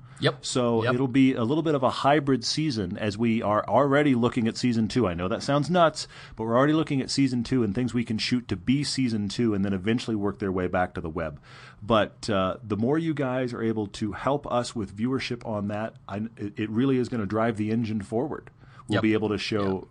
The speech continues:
Speaker 2: our own ratings in this time slot versus the traditional ratings, like the historic ratings, what we've used so far. We'll make our own ratings thanks to you guys.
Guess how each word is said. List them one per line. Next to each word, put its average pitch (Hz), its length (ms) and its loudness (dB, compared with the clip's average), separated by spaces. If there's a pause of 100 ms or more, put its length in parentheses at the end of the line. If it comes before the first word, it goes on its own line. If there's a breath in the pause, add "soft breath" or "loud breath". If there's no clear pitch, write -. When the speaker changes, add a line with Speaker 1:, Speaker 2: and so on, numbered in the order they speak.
(180)
Speaker 2:
our 98 160 0
own 147 180 2
ratings 139 400 0
in 120 220 -4
this 120 160 -6
time 120 260 -4
slot 113 360 0
versus 101 420 -4
the 92 280 -2 (200)
traditional 110 500 0
ratings, 80 380 -6
like 92 120 -6
the 92 60 -10
historic 117 540 0
ratings, 82 400 -2
what 92 80 0
we've 90 140 -6
used 90 160 -6
so 98 120 -2
far. 73 300 -6 (240 loud breath)
We'll 107 120 -2
make 107 180 0
our 98 120 0
own 131 200 2
ratings 127 420 0
thanks 113 300 -4
to 107 80 -6
you 107 120 -2
guys. 95 440 2